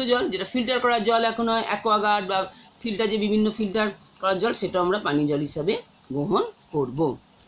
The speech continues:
বোঝা গেছে? আচ্ছা, এটা একটা দুশো, তোমার কত পেজ? দুশো বিরাশি পেজে একটা ছক আছে, এই ছকটা আমি লিখে দিলাম, ঠিক আছে? আচ্ছা, এবারে চলে যাও তোমরা বিভিন্ন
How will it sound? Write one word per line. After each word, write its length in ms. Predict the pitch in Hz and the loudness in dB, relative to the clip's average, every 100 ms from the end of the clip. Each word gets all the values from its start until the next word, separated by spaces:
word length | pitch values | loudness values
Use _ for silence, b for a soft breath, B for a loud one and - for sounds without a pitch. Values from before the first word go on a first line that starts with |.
| 147 | -6
বোঝা 200 | 165 175 | -2 0
গেছে? 220 | 175 175 240 349 - - | 0 -2 -6 -8 -12 -14
আচ্ছা, 320 | - - - 135 _ _ _ _ - | -14 -12 -12 -12 _ _ _ _ -6
এটা 120 | 165 | -4
একটা 120 | 165 180 | -2 -2
দুশো, 280 | 170 - 214 415 403 - _ - | -2 0 0 0 -4 -20 _ -6
তোমার 160 | 156 151 | -6 -4
কত 140 | 165 180 | -4 -4
পেজ? 140 | 190 214 165 | -4 -4 -4
দুশো 200 | 160 - 196 | -4 -2 -2
বিরাশি 280 | 165 147 - | -2 -2 -4
পেজে 140 | 160 156 | -4 -4
একটা 120 | 165 160 | -4 -4
ছক 180 | 147 143 156 | -4 -2 -4
আছে, 160 | - - - _ _ | -2 -4 -6 _ _
এই 40 | 127 | -8
ছকটা 260 | 127 - - | -8 -6 -8
আমি 100 | 170 403 - _ _ _ 135 | -4 -4 -6 _ _ _ -12
লিখে 200 | 127 123 | -12 -12
দিলাম, 220 | - 135 - - | -14 -16 -20 -18
ঠিক 140 | 165 175 | -8 -8
আছে? 160 | 175 349 - _ _ - _ _ _ _ _ - - - - 135 | -8 -12 -14 _ _ -20 _ _ _ _ _ -20 -20 -20 -10 -10
আচ্ছা, 300 | 127 - - 113 - | -10 -14 -16 -10 -6
এবারে 260 | 160 170 170 - | -4 -2 -4 -2
চলে 160 | 165 165 | -2 0
যাও 120 | 160 165 | -2 -2
তোমরা 200 | 160 180 285 B B B - 170 | -2 -2 -8 B B B -8 0
বিভিন্ন 340 | 233 269 269 | 2 2 2